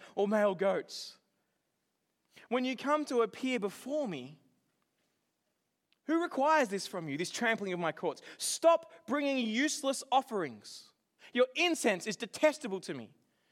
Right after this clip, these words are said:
New moons and Sabbaths and the, the, the calling of solemn assemblies, I cannot stand iniquity with a festival."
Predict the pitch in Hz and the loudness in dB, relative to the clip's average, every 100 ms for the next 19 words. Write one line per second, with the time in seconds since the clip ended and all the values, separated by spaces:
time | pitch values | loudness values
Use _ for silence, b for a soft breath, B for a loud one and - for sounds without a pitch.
0 | b b 214 294 254 269 285 233 196 160 | b b 0 2 4 4 2 0 -4 0
1 | 262 254 269 269 214 180 170 170 170 190 | 4 4 4 0 -2 0 0 0 -2 -4
2 | - 247 269 262 190 - 254 262 247 202 | 0 4 4 4 0 0 2 2 2 -2
3 | - 269 285 277 262 269 330 339 285 B | -2 -2 -2 0 0 0 2 2 2 B
4 | B - - 254 294 311 302 240 208 262 | B -6 0 2 6 6 6 2 0 -2
5 | - 262 196 202 - 269 277 220 139 | -2 -4 -2 -2 2 0 0 -8 -12